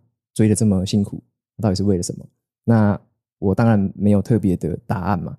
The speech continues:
所以那个也造成了说，诶，我的女友她就会很不谅解说，“你都不知道你为何而战，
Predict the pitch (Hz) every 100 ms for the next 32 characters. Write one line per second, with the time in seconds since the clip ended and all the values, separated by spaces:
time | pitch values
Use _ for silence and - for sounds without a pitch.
0 | _ _ _ - 107 123 107 92 - 110
1 | 95 92 90 101 98 127 - _ 90 92
2 | 95 98 95 98 101 107 95 90 104 92
3 | 113 104 98 87 95 92 - 104 - _
4 | 151 151 143 139 143 110 113 107 101 95
5 | 117 98